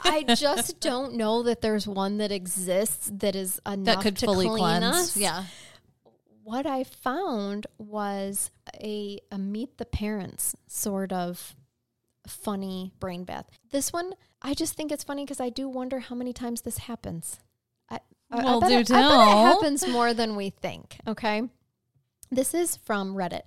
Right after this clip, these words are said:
Speaker 1: dot com. <sighs> "My father was born in Belgium. He came to the U S, got married, and brought his new wife," who turns out to be this person's mother, okay, <sighs> "back to meet his family. She did not speak Flemish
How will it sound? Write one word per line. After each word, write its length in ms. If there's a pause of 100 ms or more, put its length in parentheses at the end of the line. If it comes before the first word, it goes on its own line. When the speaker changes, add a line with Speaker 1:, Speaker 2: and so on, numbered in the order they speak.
Speaker 1:
dot 200
com. 240 (200)
<sighs> 380
"My 240
father 400
was 160
born 260
in 160 (100)
Belgium. 580 (400)
He 220
came 480 (220)
to 200
the 100
U 240
S, 340 (240)
got 240
married, 440 (160)
and 220
brought 280
his 200
new 280
wife," 540 (400)
who 280 (120)
turns 240
out 180
to 80
be 160
this 220
person's 420
mother, 400 (340)
okay, 240 (340)
<sighs> 380
"back 420
to 100
meet 280
his 200
family. 540 (580)
She 220
did 220
not 280
speak 380
Flemish 640